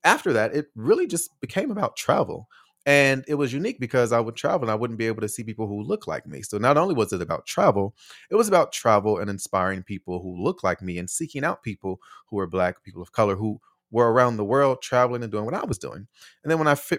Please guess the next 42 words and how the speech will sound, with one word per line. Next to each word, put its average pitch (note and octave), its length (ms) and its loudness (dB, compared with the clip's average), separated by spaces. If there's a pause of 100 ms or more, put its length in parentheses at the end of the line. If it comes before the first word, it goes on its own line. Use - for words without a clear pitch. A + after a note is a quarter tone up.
found D3 340 4
that C3+ 100 -6
there C#3+ 140 4
weren't D3 180 0
that C#3 80 -4
many C#3 140 -6
people C#3+ 240 -8
doing A#3 220 2
that, B2+ 100 4
I B2 60 2
said, C3 180 -4
"Hey," G#2+ 260 -4 (960)
this G#2 180 -2
podcast G#2+ 560 4
was F2 100 -12
born, - 280 -12
right? A#2 280 -4 (220)
C - 240 -10
P C3+ 140 -10
Travels C#3 400 -2
was F2 120 -8
born. E2 220 -10
My G#2+ 100 -6
travel E3 340 -4
company F2+ 320 -10
was E2 140 -16
born. F2+ 240 -10
A G#2 60 -4
lot C#3+ 200 2
of F3+ 60 -2
the E3+ 80 -8
things B2 280 -4
and G#2 120 -8
everything C3 400 -4
I G#2 60 -6
was - 180 -12
talking G#2+ 380 -4
about E2 300 -8 (440)
was B2+ 140 0
just G#2+ 160 -2
rooted A#2 340 0
in G2 320 -6